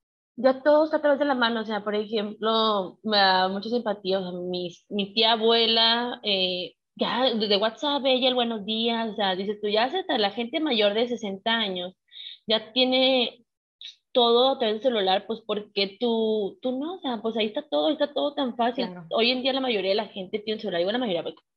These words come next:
Speaker 1: hay gente que todavía no.
Speaker 2: Sí, sí.
Speaker 1: Pero es más sencillo, este, pues, literalmente te pones tú tus horarios, ¿verdad? Pero como nos han dicho, pues, hay que ser muy constantes con esos horarios y perseverantes, pues, para tener,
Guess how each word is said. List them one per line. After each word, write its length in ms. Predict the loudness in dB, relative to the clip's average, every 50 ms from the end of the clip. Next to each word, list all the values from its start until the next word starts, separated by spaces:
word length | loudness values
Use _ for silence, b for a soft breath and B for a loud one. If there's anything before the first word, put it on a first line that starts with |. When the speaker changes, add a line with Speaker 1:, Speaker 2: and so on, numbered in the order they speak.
| _ -20 -20
Speaker 1:
hay 80 | -20
gente 240 | -18 -20 -20 -20 -20
que 80 | -16 -12
todavía 220 | -10 -10 -8 -8
no. 240 | -8 -10 -10 -12 -14 -18 -18
Speaker 2:
Sí, 240 | -10 -8 -6 -6 -6
sí. 240 | -8 -10 -10 -12 -12 _ _ _ _ _
Speaker 1:
Pero 800 | 2 4 4 6 6 4 4 6 6 6 6 6 6 4 4 2 -4 -10 -20 _ _ _ _ _ _ _
es 180 | 4 4 4 4
más 200 | 2 -2 -2 -2
sencillo, 920 | -4 -4 -6 -6 -2 2 2 2 2 2 2 4 4 4 2 0 -2 -2 -2
este, 1040 | -2 0 0 -2 -6 -12 -10 _ -2 0 0 0 0 -2 -4 -6 -8 -10 -12 -14 -18 -20 _ _ _ _ _ _ _ _ _
pues, 140 | 0 2 4
literalmente 400 | 4 4 4 2 2 2 -2 -2 -4
te 80 | -2
pones 320 | 0 0 0 0 -2 -4 -6
tú 120 | -8 -8
tus 140 | -4 -2 0
horarios, 300 | 2 2 2 2 2 0
¿verdad? 200 | 0 0 -2 -2 -2
Pero 220 | -2 -2 -2 -2
como 160 | -4 -6 -4 -4
nos 140 | -4 -4
han 120 | -6 -4 -2
dicho, 240 | -2 -2 -4 -6 -10
pues, 140 | -10 -8 -8
hay 100 | -10 -8
que 180 | -8 -8 -8
ser 280 | -6 -4 -2 -2 -2 -4
muy 680 | -6 -6 -4 -4 -2 -2 0 0 -2 -2 -4 -6 -10 -14 -20 _ _ _ _ _
constantes 560 | -2 -2 -2 -4 -4 -4 -4 -2 -2 -4 -6 -4
con 100 | -4 -4
esos 140 | -2 -2 0
horarios 440 | 2 2 2 2 2 0 0 -2 -2 B B B B B B B
y 80 | -8 -4
perseverantes, 600 | -2 -2 0 2 2 2 2 2 -2 -4 -6 -6
pues, 120 | -6 -2 0
para 220 | 0 0 0 0
tener, 380 | -2 -4 -4 -2 -2 -2 -4